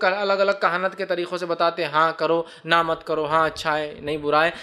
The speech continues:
یہ تمام تر طریقے درست نہیں ہیں، لہذا آپ کسی کام کا ارادہ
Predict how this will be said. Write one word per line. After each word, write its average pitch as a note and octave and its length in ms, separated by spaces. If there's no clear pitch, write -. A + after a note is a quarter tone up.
یہ F3+ 200
تمام D#3 500
تر C#3+ 120
طریقے C#3 500
درست D3+ 360
نہیں C3+ 340
ہیں، F#3+ 100
لہذا D3+ 580
آپ C#3+ 440
کسی D3 260
کام C#3+ 340
کا C#3+ 100
ارادہ C#3 360